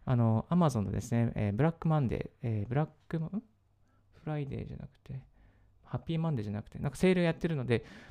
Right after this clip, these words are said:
まあ、そのセールでもですね、あの、かなり安くなっているので、このKindle、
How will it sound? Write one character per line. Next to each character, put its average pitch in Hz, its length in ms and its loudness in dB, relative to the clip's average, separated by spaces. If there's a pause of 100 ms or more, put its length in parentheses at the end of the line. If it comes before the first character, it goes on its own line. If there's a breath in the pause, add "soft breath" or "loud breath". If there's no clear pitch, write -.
ま - 40 0
あ、 - 20 0
そ 208 100 0
の 196 60 4
セ 208 180 6
ー - 20 6
ル 208 80 6
で 208 100 4
も 143 100 4
で 101 80 2
す - 120 -6
ね、 120 140 6
あ 117 80 6
の、 113 160 2
か - 180 0
な 156 100 6
り 104 80 4
安 107 220 2
く - 80 -6
な 139 120 0
っ 135 40 -8
て - 180 -4
い 143 120 2
る 147 100 0
の 147 140 -2 (100)
で、 170 360 4
こ - 160 -6
の 117 80 0
Kindle、 127 640 2